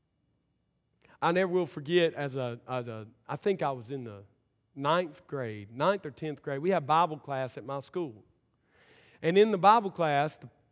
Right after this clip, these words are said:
the man who taught our Bible class showed a film one day about, um, I don't really know what the film was about. It,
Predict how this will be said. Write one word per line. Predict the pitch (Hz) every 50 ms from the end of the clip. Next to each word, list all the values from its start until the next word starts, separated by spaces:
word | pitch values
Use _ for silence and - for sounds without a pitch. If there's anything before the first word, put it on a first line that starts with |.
| _ - 127
the | 143 143
man | 143 151 165 180 180 180
who | 170 170
taught | 160 - - 185 180
our | 170
Bible | 160 180 196 214 196 165
class | - - 170 156 147 139
showed | - - - 190 185 185 190 190 185
a | 175
film | 160 - - 214 214 202 190 175
one | 156 147 135 131
day | 127 131 131 135 135 147
about, | - 117 143 135 151 147 143 143 - - _ _ _ _ _ _ _ _ _ _ -
um, | 135 139 135 135 131 123 120 117 117 - _ _ _ _ _ _ _ _ _ _ _ _ _ _ _ _ _
I | -
don't | 202 240 233 202
really | 196 190 175 160 156
know | 156 156 160
what | 151 143 151 175 170 165
the | 170 151
film | - - 175 170 170 170
was | 160 156 143
about. | 156 156 160 175 175 170 170 - -
It, | 165 156 160